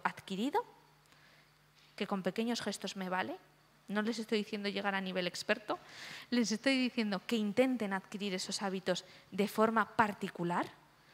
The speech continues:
poco a poco toda la familia irá cambiando y se conseguirá realmente que el equipo funcione, que nuestro equipo del cuerpo, que todo nuestro organismo funcione.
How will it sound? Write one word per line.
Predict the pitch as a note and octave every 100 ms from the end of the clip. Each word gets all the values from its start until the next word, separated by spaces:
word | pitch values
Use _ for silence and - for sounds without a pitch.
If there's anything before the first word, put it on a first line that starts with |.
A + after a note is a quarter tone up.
| - - _
poco | A#3+ A#3+ G#3
a | -
poco | F#3 F3+
toda | F3+ - B3+
la | B3+
familia | A#3 G#3 G#3 A3+ C#4 -
irá | A3 G3+
cambiando | G3+ G3+ G3 G#3+ A#3 C#4+ -
y | G#3+
se | G3+
conseguirá | - F#3 G#3+ F#3+ F#3+
realmente | F#3+ A3 G#3 G3+ G3+ B3 C#4 - - - -
que | A#3
el | G#3
equipo | G3 G#3+ A3
funcione, | - F3+ - F#3 E3+
que | - A3
nuestro | A3 - A3
equipo | G#3 C4 C4+ E4+ - - - -
del | A3 G#3
cuerpo, | - B3+ C4 D4
que | A3
todo | C4 C4
nuestro | B3 - A3+
organismo | A3 A3 A#3+ A#3 C#4
funcione. | - F#3+ E3 F3 D#3+ D3+